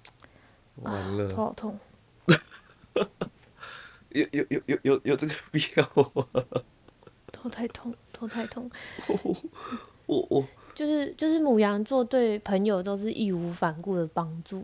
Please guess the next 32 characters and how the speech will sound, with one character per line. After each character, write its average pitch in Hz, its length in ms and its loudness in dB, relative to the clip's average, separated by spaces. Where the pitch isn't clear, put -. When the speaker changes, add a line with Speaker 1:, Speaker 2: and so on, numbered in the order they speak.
Speaker 2:
但 214 120 0
是 220 220 0
就 262 280 2
是 233 160 -4
也 220 120 8
不 233 180 0
是， 320 160 2
从 247 300 0
来 262 140 4
也 226 140 6
是 185 140 -2
没 233 140 4
有 214 140 4
要 214 160 2
说 214 200 -2
过 208 220 0
要 202 160 2
回 165 260 -4
报 175 220 0
什 175 100 -6
么， 170 140 -8
但 226 140 2
是 233 80 2
母 202 140 2
羊 180 180 -2
座 214 120 -4
又 202 100 0
是 202 140 -4
一 185 60 -2
个 180 100 -2
小 185 260 -6
朋 - 200 -10